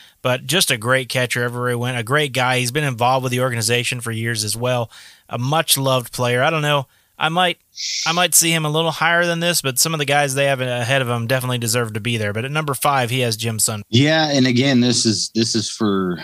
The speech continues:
Speaker 2: overall draft pick i-, as far as overall player, not just with the Rangers. So, um, 'cause there's, there's a player on here that's missing that I think deserves to be on there, but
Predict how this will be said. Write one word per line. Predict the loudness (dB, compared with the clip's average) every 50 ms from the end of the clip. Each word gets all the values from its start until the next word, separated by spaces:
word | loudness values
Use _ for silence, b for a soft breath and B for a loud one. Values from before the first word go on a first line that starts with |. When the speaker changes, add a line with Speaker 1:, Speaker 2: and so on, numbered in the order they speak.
| -10 -6 -2
Speaker 2:
overall | 0 0 2 2 2 2 2 2 2 2 2 2 0 -2 -2 -4 -8 -12 _ _ _ _ _ _ _ _ _ _ _ _ _ _ _ -12
draft | -8 -4 -2 0 0 -2 -2 -4 -6
pick | -6 -4 -4 -6 -8 -14 -20 -20 _ -10 -8
i-, | -6 -6 -6 -6 -6
as | -6 -6 -6 -6
far | -2 0 0 2 2 2
as | 2 0 -2 0
overall | 0 2 2 2 2 2 0 -2 -2
player, | -2 0 0 2 2 0 0 -2 -4 -6 -10 _
not | -6 -4 -4 -4 -6
just | -8 -8 -8 -8 -10
with | -14 -16
the | -14 -10
Rangers. | -8 -8 -8 -8 -8 -10 -8 -6 -2
So, | 0 2 2 2 2 0 -2 B B B B B B B B _ _ -2
um, | 0 0 2 0 0 0
'cause | 2 2 4
there's, | 4 4 4 4
there's | 4 4 2 2
a | 0 -2
player | 0 0 2 2 2 2 2
on | 0
here | 0 0 0 0
that's | -2 -4 -2 -2
missing | 0 0 0 -2 -2 -2 -2
that | 0 0
I | 0 0
think | 0 -2 -4 -4 -4
deserves | -6 -8 -10 -10 -10 -10 -12 -16
to | -16
be | -16 -14 -10
on | -10 -10 -10 -10
there, | -12 -14 -14 -18
but | -20